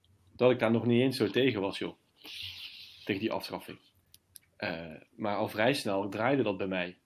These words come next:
Eh, en als je gaat kijken naar, naar bijvoorbeeld hoe grote bedrijven zich ook gedragen hebben in die eerste maanden, eerste weken van die crisis,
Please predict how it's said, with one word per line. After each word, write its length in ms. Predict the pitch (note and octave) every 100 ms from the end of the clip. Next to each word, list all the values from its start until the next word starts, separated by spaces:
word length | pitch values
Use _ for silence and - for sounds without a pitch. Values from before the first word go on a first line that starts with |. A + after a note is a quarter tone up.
| _ _ _ _ _ _
Eh, 340 | - G2 - - - _ _ _ _ _
en 340 | A#2 G#2+ G2 - _ _ _ _ _ _
als 200 | A2+ A2+
je 60 | A2
gaat 160 | A2+
kijken 340 | - B2 B2+ G#2+
naar, 360 | G2 F#2+ - _ _ _ _ _ _
naar 200 | A2 G2
bijvoorbeeld 500 | G2+ G2 A2+ A2+ G#2+
hoe 260 | A2+ A2 -
grote 320 | - A2 G#2+
bedrijven 420 | G#2 G2 G2 A#2+
zich 140 | A2 -
ook 180 | G#2 -
gedragen 500 | - G#2 A#2+ A#2 F#2+
hebben 320 | F#2+ G2 - - - - _ _
in 140 | A2+
die 120 | A2+ A2+
eerste 320 | A#2 B2 G#2+
maanden, 400 | G#2+ G#2+ G#2 G#2 -
eerste 260 | C3+ A2+ G2
weken 280 | A2+ C3 B2
van 140 | G2+
die 100 | G2+
crisis, 560 | - B2+ D3 - -